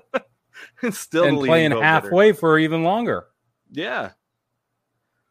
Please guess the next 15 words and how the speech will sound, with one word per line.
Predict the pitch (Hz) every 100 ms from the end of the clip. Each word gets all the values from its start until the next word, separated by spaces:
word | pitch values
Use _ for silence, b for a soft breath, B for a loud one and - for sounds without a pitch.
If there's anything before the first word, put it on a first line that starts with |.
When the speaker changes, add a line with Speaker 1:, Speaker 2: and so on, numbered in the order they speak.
| _ -
Speaker 1:
I |
mean, | 147 151
he's, | 185 165 - b -
it's | 156
appropriate | 170 196 208 220
for | 202
his | 190
position | 190 143 165 - 110 123 156
because | 131 151 131 123 - _ _ _ _ _ _ _
he's, | - 131 131 127
he's | 113 143 127
been | 127 143
D | 131 127
H | 101 -
ing, | 104